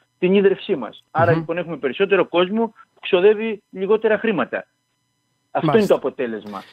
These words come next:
Speaker 2: Και τι απάντησε σε αυτό η, <laughs> η υπουργός;
Speaker 1: Εντάξει, η υπουργός,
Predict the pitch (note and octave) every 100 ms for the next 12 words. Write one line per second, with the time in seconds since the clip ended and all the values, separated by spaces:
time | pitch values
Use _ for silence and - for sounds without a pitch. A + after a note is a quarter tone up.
0 | _ _ - G#3 C4 A#3 A#3 F#3 F3+ F3
1 | G3 F#3 F3 D3+ - F#3 - G#3+ - G#3
2 | F#3+ F3+ D#3+ F3 G#3+ - _ _ A3+ A#3
3 | - A3+ _ _ _ _ _ - C4 E3
4 | - C#3 C3 C#3+